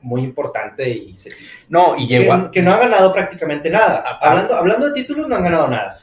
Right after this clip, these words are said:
Speaker 2: No, pero vamos a ver, hubo un momento en que las Chivas eran un equipo muy fuerte, llegaron a una final de Copa Libertadores.
Speaker 1: Que ese fue el, la cúspide, yo
Speaker 2: Sí.
Speaker 1: creo, de, de, de estos cincuenta años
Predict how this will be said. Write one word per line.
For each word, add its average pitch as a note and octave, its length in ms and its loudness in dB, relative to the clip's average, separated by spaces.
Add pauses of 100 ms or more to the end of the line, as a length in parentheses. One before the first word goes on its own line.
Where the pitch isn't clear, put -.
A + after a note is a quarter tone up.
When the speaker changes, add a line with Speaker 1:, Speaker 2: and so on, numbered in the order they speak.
(100)
Speaker 2:
No, F3 240 0
pero A#2+ 260 2
vamos A2+ 320 -4
a C#3 40 0
ver, C3+ 220 0
hubo A#2+ 160 -10
un F3 80 -8
momento B2+ 320 -8
en - 60 -20
que D3+ 100 -12
las A#2+ 160 -6
Chivas B2+ 240 -6
eran C#3+ 140 -6
un D3 60 -6
equipo - 240 -18
muy C#3 160 -14
fuerte, A#2 440 -4
llegaron A2 380 -4
a - 20 -4
una C#3+ 160 -4
final A2 320 -8
de D3 140 -2
Copa D#3 240 -6
Libertadores. B2 760 -2
Speaker 1:
Que F3 240 2
ese F#3+ 200 -4
fue A3 260 0
el, F#3 200 -4
la D#3 180 -4
cúspide, B2 560 -4
yo B2 80 -12
Speaker 2:
Sí. D3 120 -6
Speaker 1:
creo, C#3+ 180 0
de, A#2+ 280 -2
de, A#2+ 300 -6
de D3 500 -2
estos D#3+ 260 -4
cincuenta F#3 380 -6
años F3+ 320 -4